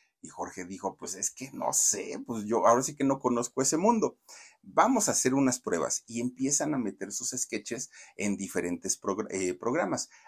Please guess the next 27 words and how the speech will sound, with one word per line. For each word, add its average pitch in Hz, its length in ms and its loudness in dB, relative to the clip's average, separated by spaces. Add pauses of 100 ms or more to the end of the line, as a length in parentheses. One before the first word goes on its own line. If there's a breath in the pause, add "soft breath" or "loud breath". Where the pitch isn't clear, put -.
Alegrías 101 600 2
de 101 100 -2
Mediodía, 101 880 0
La 92 220 4
Hora 90 140 4
de 87 100 -2
Loco 87 340 -4
Valdés, 104 540 -2
bueno, 170 240 -2
en 156 140 -4
diferentes 190 420 -8
programas 120 540 0 (260 loud breath)
empiezan 120 560 -2
a, 87 260 -2
a - 80 -8
meter 85 320 -10
sus - 200 -8
sketches - 600 -8 (360 soft breath)
y 123 100 0
a 110 80 0
la 101 120 0
gente - 380 -4
le 110 160 -2
causaba 107 560 0 (100)
tanta, 131 580 0
tanta 110 380 0
risa 101 420 -2